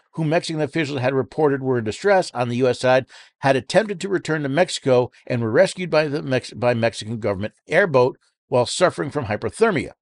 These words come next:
Mexican officials also confirmed that they had recovered the bodies of three drowned migrants and had rescued two additional migrants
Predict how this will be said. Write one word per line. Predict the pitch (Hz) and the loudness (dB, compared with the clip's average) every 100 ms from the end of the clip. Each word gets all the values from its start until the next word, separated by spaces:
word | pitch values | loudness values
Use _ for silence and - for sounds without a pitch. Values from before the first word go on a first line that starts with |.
| _ _ _ - | _ _ _ -4
Mexican | 120 - - 127 | -2 -2 -4 -4
officials | 113 131 127 - - | -2 -4 -6 -8 0
also | 208 208 160 | 2 2 -2
confirmed | 156 143 131 120 135 _ - | -6 -4 -2 -2 -4 _ -6
that | 131 | -2
they | 147 | 2
had | 135 | 2
recovered | 131 - 165 160 | 0 0 -2 0
the | 135 | -4
bodies | 113 139 156 120 | 0 2 2 -2
of | 117 | -8
three | - 160 | -6 -4
drowned | 143 135 117 113 | -2 0 0 0
migrants | 165 190 151 156 - - | 0 2 0 -2 -14 -8
and | 120 | -4
had | 117 | 2
rescued | 143 160 127 - | 0 0 -6 -4
two | 156 | -2
additional | 127 185 - 151 | 2 2 2 0
migrants | 113 110 135 | 0 0 -2